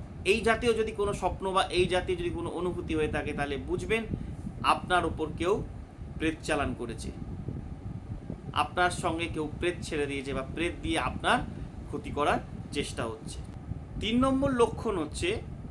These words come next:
সব দিক থেকে ক্ষতি হওয়া, সব দিক থেকে লোকসান হওয়া। জব চলে যাচ্ছে, ব্যবসায় মারাত্মক ক্ষতি, যে ব্যবসা রমরম করে চলছে সেই ব্যবসা পড়ে গেছে,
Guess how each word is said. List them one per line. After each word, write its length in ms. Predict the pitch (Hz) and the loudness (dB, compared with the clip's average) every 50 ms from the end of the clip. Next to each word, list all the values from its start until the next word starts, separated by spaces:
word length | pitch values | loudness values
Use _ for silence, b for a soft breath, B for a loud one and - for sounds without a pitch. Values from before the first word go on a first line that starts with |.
| - - - - - - - - - - - | -10 -8 -8 -8 -8 -10 -10 -8 -8 -6 -6
সব 420 | - - 170 - 202 226 220 - | -4 -4 4 6 6 6 6 2
দিক 100 | - 240 - - - | -2 -4 -4 -4 -4
থেকে 160 | 254 240 247 | -4 -4 -4
ক্ষতি 360 | - - - - - - - | -4 -2 -4 -4 -2 -2 -2
হওয়া, 260 | 139 127 113 101 101 98 - - - B B B B B B - | -2 -2 -2 -4 -6 -8 -8 -10 -10 B B B B B B -6
সব 340 | - - 196 208 208 - - | -2 6 6 6 6 6 -2
দিক 140 | 214 220 - - - | -2 -4 -4 -2 -2
থেকে 220 | 226 190 220 226 | -2 2 4 4
লোকসান 560 | 202 185 170 175 170 - - - 202 190 165 | 4 6 4 4 2 0 -2 0 2 2 2
হওয়া। 260 | 139 123 113 98 - - - - - - - - - - - - - - - - - - - - - - - - - - - - - - 123 | 0 -4 -6 -10 -12 -12 -10 -10 -8 -8 -8 -8 -8 -6 -6 -6 -8 -8 -10 -10 -10 -10 -10 -8 -8 -6 -6 -6 -6 -6 -8 -6 -8 -6 0
জব 260 | 127 165 185 196 - - | 4 4 4 4 4 2
চলে 220 | - 208 202 196 | 2 4 4 6
যাচ্ছে, 420 | 190 190 185 - - - 196 185 185 - - - - - - - - - - - - - - - - - | 4 4 2 0 -2 0 0 0 0 -4 -8 -8 -8 -8 -8 -8 -8 -8 -10 -10 -10 -10 -12 -10 -4 2
ব্যবসায় 420 | 147 160 160 156 - - 202 196 | 4 4 4 4 2 2 2 2
মারাত্মক 600 | 190 175 156 151 156 170 180 175 - - 208 202 - - | 2 2 2 4 4 4 4 2 2 -2 -2 -2 -2 -2
ক্ষতি, 200 | - - - 170 | -4 -4 -4 -4
যে 200 | 139 139 175 196 | -2 0 0 2
ব্যবসা 340 | - 170 156 - - 190 170 | 2 2 0 2 2 0 2
রমরম 340 | 156 156 160 165 180 190 196 156 | 2 2 2 2 0 0 0 -2
করে 140 | 185 185 185 | -2 -2 -2
চলছে 480 | - 185 175 165 - - 175 143 135 131 B B B B B B | 0 0 -2 -2 -2 -2 -2 -2 -2 -4 B B B B B B
সেই 220 | - - - 185 170 | -6 2 4 4 4
ব্যবসা 360 | 135 156 160 156 - - 175 - | 6 4 4 4 2 -2 -2 -2
পড়ে 200 | 165 165 160 147 | 0 0 2 2
গেছে, 280 | 131 127 120 - - | 2 0 -2 -4 -8